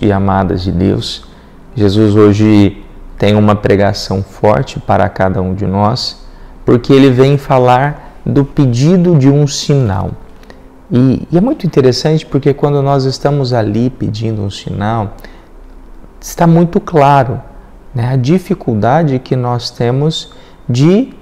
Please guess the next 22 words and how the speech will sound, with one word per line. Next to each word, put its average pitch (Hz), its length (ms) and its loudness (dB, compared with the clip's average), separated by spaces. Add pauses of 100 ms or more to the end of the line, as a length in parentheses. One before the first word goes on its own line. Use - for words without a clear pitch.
(140)
acreditar 175 1080 2
naquilo 165 460 2
que 170 140 0
já 170 240 2
temos, 151 880 0 (320)
<clears throat> 196 400 6
naquilo 160 340 4
que 160 120 2
já 151 180 2
foi 165 220 0
nos 165 200 2
oferecido 160 800 2
de 123 80 -4
sinal. 101 500 -2 (1040)
Então 190 280 0
Jesus, 175 720 2 (420)
ele 160 200 6
já 202 160 6
havia 185 280 6
mostrado 214 420 4
muitos 208 300 4
sinais - 720 -2